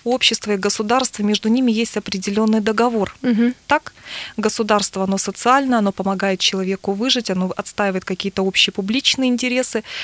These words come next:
Speaker 1: но и гражданин нашего государства, он также должен соответствовать званию гражданина, соблюдать законы, со-, э, выполнять свой гражданский долг, служить Родине.
Speaker 2: Мгм.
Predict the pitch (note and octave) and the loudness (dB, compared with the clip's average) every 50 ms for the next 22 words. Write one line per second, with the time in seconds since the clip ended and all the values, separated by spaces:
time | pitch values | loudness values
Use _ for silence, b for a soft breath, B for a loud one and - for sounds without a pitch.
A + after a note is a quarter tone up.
0 | B B B B A3 A#3 B3 A#3+ G#3 A#3+ B3+ B3+ A#3+ A#3 C4 C#4+ D4+ D#4 D#4 C#4+ | B B B B 2 2 2 2 2 2 2 2 2 2 0 0 0 0 2 2
1 | A3 F#3 G3+ - - - G#3 G3+ G3 G3 - G3 F#3+ G3 F#3+ G#3 G#3 - - A3+ | 0 0 -2 -6 -10 -6 -2 0 2 2 2 0 -2 -4 -4 -4 -4 -2 -2 0
2 | G#3 B3 C#4+ E4+ D#4+ - - - G#3+ G3 B B B B B B - A3 G3 F#3+ | 2 2 2 2 0 -2 -4 -4 -4 -4 B B B B B B -2 0 0 0
3 | - - A3+ C4+ C4 - - D#4 D#4+ B B B - G3 G3+ G3 G3+ G3 G#3 B3 | 0 0 0 0 2 2 2 2 0 B B B -6 0 2 2 2 2 2 0
4 | C4+ - - - - - G3+ F#3+ - F#3 F#3 F#3 - - - A#3 A#3+ A3+ - - | -2 -4 -8 -6 -4 -2 -2 -2 -2 -2 -2 -2 -2 -2 -4 -4 -2 -2 -2 0
5 | F#3+ G3 F#3+ F#3+ G#3 G#3 - A3+ A#3 A3+ - B3+ C4+ C#4+ C#4 A3+ F#3+ - - B | 0 2 2 2 0 0 0 -2 -2 0 0 0 0 2 2 0 0 -2 -6 B
6 | B B B B B B - - A#3+ A3 B3 C4+ A#3 D#4 E4 - G#3+ - G#3 G3 | B B B B B B -4 -2 0 0 0 2 2 2 2 2 0 -2 -2 -2
7 | - - G3 G3+ G3+ G#3 G#3 A3 - - - - - B B B B B B B | 0 0 2 2 2 2 0 -2 -6 -12 -20 -20 -20 B B B B B B B
8 | B - - A#3+ - - G#3+ A3 G#3+ G#3+ G#3+ A3+ - C#4 C#4 C#4 D#4 D#4 - - | B 0 0 0 2 2 2 2 2 2 0 2 2 2 2 2 2 0 0 0
9 | A#3 A3+ G3 G#3 G#3+ A3+ A3+ - A#3 B3+ A#3+ A#3 - - A#3+ G3+ F3+ G3 F#3+ G3 | 0 0 2 2 4 2 4 4 4 4 4 2 0 0 -2 0 2 2 2 2
10 | F#3+ - - - - - C4 C#4 D4 B3 A3+ A#3+ A#3 - A#3+ A#3+ A#3+ A#3+ G#3+ A#3 | 0 -4 -6 -6 -4 -2 0 0 2 2 2 2 2 2 2 4 4 4 4 2
11 | A3 G#3+ A3 A3 - _ _ _ - _ _ _ _ _ - _ _ _ - - | 2 2 0 -2 -4 _ _ _ -20 _ _ _ _ _ -20 _ _ _ -16 -6
12 | - - B3+ F#3 A3+ A#3 | 0 0 2 4 2 2